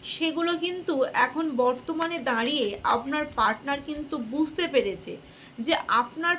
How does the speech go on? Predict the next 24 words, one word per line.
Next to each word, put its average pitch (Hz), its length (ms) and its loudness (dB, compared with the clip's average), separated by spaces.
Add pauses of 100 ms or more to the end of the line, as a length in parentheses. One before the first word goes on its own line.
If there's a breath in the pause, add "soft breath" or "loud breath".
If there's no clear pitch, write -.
পার্টনারের 285 560 0 (120)
কান 320 400 4
যারা 302 240 4
ভাঙিয়েছিল, 269 880 -2 (360 loud breath)
আপনার 302 540 2
পার্টনারের 262 520 2 (100)
কানে 247 340 -2
যারা 302 220 0
বিষ 277 520 2
ঢেলেছিল, 226 560 -2 (360 loud breath)
তারা 294 280 6
কিন্তু 320 580 -4 (480 loud breath)
ভুল, 269 400 4 (260 loud breath)
তারা 262 180 4
আপনার 294 400 6 (100)
পার্টনারকে 294 560 2
বিষাক্ত 262 720 -2
করেছে 302 460 -2 (160)
বিষ 269 340 -2
ঢেলে। 240 220 0
সেটা 262 200 -4
কিন্তু 294 300 -6
আপনার 254 380 2 (100)
পার্টনার 269 460 0